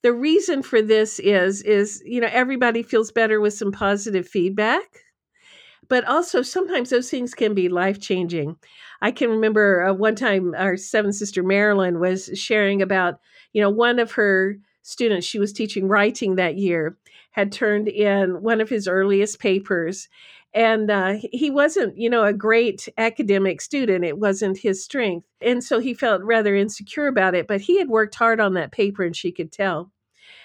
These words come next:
And so when she read it over and she goes, "You know, he put some, some real work into this." And she wrote a note at the top of the paper, you know, "You have some potential here."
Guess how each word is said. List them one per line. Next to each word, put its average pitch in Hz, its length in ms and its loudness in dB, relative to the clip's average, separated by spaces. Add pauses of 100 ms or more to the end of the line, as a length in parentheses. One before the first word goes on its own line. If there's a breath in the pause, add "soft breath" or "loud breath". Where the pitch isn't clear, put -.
(100)
And 208 260 0
so 202 260 0
when 214 260 0
she 196 240 -4
read 226 280 0
it 226 140 4
over 202 320 2
and 180 160 -2
she - 120 -16
goes, 180 200 -2
"You 220 80 -2
know, 202 120 2
he 285 180 -4
put 233 220 -4
some, 175 340 -4
some 175 300 -4
real 190 220 0
work 196 320 0
into 190 280 -2
this." 170 400 -4 (360 loud breath)
And 233 140 -2
she 269 180 -2
wrote 277 300 2
a 320 80 0
note 220 380 2
at 196 160 -2
the 185 60 -2
top 202 300 -4
of 220 80 0
the 214 80 0
paper, 196 680 -2 (380 soft breath)
you 196 100 0
know, 165 60 -4
"You 240 160 -2
have 254 200 -2
some 220 200 -4
potential 208 540 -6
here." 175 360 -6